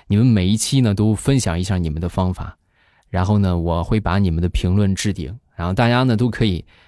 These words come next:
不知道怎么获取月票的，可以到评论区里边去看一看，好吧？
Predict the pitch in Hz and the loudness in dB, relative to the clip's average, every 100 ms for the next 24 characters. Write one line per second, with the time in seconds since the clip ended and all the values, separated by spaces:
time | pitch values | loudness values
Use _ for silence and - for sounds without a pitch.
0 | _ - 127 139 107 85 92 139 107 98 | _ -2 2 2 2 0 0 0 0 0
1 | 113 104 120 92 87 - 95 98 90 - | 2 2 0 0 -2 -2 -2 0 -2 -2
2 | 98 113 110 - 120 87 73 85 92 - | 0 2 0 0 -2 -2 -6 -8 -8 -4
3 | - 87 69 - 90 _ _ _ _ _ | -4 -4 -6 -10 -10 _ _ _ _ _
4 | _ - 87 85 87 | _ -4 -2 -2 -4